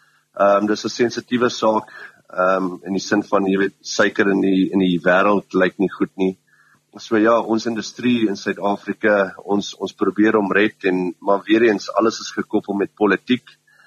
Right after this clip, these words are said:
Ehm, maar ja, ons het, jy weet, manne soos Rex en, en almal van Cane Growers wat hulle bes te doen om, om vir almal, ehm, in, in die suikerindustrie, eh, dit beter te maak,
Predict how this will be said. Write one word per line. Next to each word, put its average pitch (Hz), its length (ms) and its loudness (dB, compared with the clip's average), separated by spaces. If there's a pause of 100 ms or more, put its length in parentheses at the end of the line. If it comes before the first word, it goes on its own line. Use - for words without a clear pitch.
(420)
Ehm, 107 480 2
maar 107 140 0
ja, 120 280 2
ons 104 260 -2
het, 110 160 -4 (320)
jy 110 60 -12
weet, 107 140 -2
manne 104 240 0
soos 104 260 -6
Rex 101 360 -2
en, 95 400 -2
en 95 160 0
almal 101 260 2
van 95 180 -2
Cane 104 260 2
Growers 98 420 0 (500)
wat 104 140 2
hulle 104 260 2
bes 110 240 2
te - 180 -2
doen 101 280 0 (560)
om, 107 260 -2
om 104 240 -2
vir - 240 -4
almal, 117 480 0 (160)
ehm, 95 540 -4
in, 95 160 -4
in 101 100 0
die 98 120 -2
suikerindustrie, 98 1080 -2
eh, 95 120 0 (560)
dit 104 200 0
beter 113 400 2
te 104 100 0
maak, 92 420 0